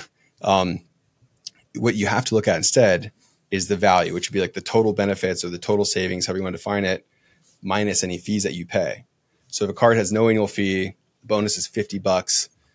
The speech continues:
maybe the rewards are gonna give you another twenty-five dollars in cash back, whatever, per year. That card has a seventy-five dollar value.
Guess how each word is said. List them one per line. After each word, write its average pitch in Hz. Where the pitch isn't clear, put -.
maybe 101
the 98
rewards 95
are 92
gonna 90
give 104
you 98
another 92
twenty-five 98
dollars 92
in 87
cash -
back, 95
whatever, 90
per 95
year. 92
That 123
card 120
has 107
a 90
seventy-five 95
dollar 87
value. 123